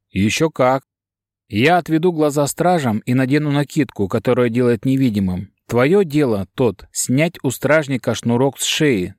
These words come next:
там будет такая круглая штуковина. Это ключ от летающей лодки». «Разве ты можешь ею управлять?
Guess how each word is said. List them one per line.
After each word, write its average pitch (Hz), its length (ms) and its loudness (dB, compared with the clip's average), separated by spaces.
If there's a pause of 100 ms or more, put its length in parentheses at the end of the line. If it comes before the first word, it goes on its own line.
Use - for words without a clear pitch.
там 113 180 0
будет 110 220 -2
такая 120 300 0
круглая 120 360 0
штуковина. 113 680 -2 (680)
Это 147 300 0
ключ 180 360 -2
от 123 140 -2
летающей 127 560 0
лодки». 127 480 -2 (640)
«Разве 123 340 0
ты 131 160 0
можешь 139 440 0
ею 127 320 2
управлять? 127 800 -2